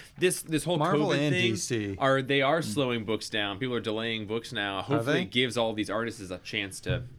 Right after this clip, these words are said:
Speaker 1: catch up on their work.
Speaker 2: Praise the Lord.
Speaker 1: But in the final page of Guardians number three, there is a giant badger.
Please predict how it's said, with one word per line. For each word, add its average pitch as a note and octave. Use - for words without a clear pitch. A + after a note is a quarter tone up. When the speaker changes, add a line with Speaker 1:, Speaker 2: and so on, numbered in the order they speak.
Speaker 1:
catch G#2
up A2
on F#2
their E2
work. G2+
Speaker 2:
Praise C3+
the G#2+
Lord. G2
Speaker 1:
But B2
in A#2+
the A#2
final D#3+
page C#3+
of A#2
Guardians A#2+
number A2+
three, A#2
there A2+
is G#2+
a G#2+
giant A2+
badger. G#2+